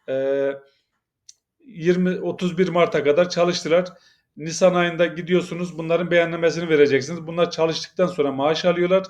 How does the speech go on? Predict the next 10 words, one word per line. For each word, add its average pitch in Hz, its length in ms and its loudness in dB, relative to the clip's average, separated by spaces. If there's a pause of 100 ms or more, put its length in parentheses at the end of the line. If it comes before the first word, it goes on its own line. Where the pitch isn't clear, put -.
(460)
ve 165 340 4 (100)
beyannameyi 165 640 2
Nisan 165 280 -4
ayında 165 320 -2
verirken 180 520 -2 (440)
bir 151 260 0
otuz 175 400 0
bir 180 120 2
Mart 175 260 0
arasındaki, 156 800 0